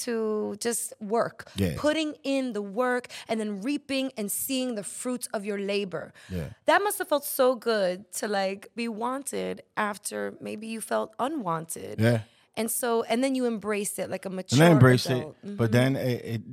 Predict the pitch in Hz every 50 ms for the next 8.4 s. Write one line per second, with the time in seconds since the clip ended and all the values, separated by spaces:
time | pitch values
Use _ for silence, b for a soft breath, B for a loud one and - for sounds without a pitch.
0 | 120 - - - _ _ - 113 120 110 101 98 - - 107 117 120 127 123 -
1 | 143 123 117 113 110 95 - - 139 156 143 120 - - _ _ _ _ _ _
2 | _ _ _ _ _ _ - - 104 123 127 117 104 95 82 73 71 60 69 80
3 | - - 120 123 - - 113 101 98 95 90 90 85 - _ _ - - 113 123
4 | 120 - - - 107 104 101 92 92 90 92 104 131 135 127 123 123 131 120 104
5 | - - 107 101 95 98 101 - - - - - - 135 151 139 110 95 90 -
6 | - 110 104 233 247 143 175 180 254 247 240 147 135 107 87 85 - - - -
7 | - 220 220 123 139 156 175 185 170 156 - 156 135 139 165 175 139 120 - -
8 | 156 165 170 151 131 127 127